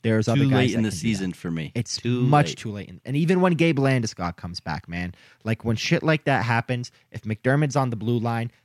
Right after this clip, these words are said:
Speaker 1: let him bull rush the player. Get the extra two. Who cares? Take the P K. Who cares? Uh,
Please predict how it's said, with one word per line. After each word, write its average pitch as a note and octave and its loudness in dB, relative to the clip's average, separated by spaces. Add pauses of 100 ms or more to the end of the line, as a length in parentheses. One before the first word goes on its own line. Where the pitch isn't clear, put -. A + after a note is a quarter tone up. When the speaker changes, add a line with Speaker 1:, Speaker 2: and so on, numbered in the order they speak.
(120)
Speaker 1:
let B2 0
him A#2 0
bull G#2+ 0
rush F#2+ -2
the F#2 -10
player. F2 -10
Get D3+ 0
the B2+ 0
extra - -8
two. F2 -8
Who D3+ 0
cares? G#2+ -4
Take - -4
the C3 0
P - -4
K. - -8
Who C#3 2
cares? - -8 (480)
Uh, F2+ 0